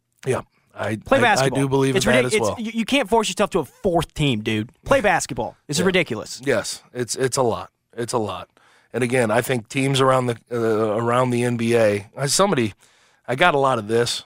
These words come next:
Speaker 1: when I talked about this last week. Well, there's twenty-five other teams that they could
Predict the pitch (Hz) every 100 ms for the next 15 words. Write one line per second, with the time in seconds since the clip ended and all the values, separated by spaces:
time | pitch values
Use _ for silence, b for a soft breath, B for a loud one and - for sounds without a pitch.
0 | _ _ 110 104 131 110 107 110 101 110
1 | 104 - - b b b - 117 110 -
2 | 110 95 - 185 156 - - 214 147 139
3 | 117 95 92 - 90 90 - 95 90 _
4 | - 208 208 190 185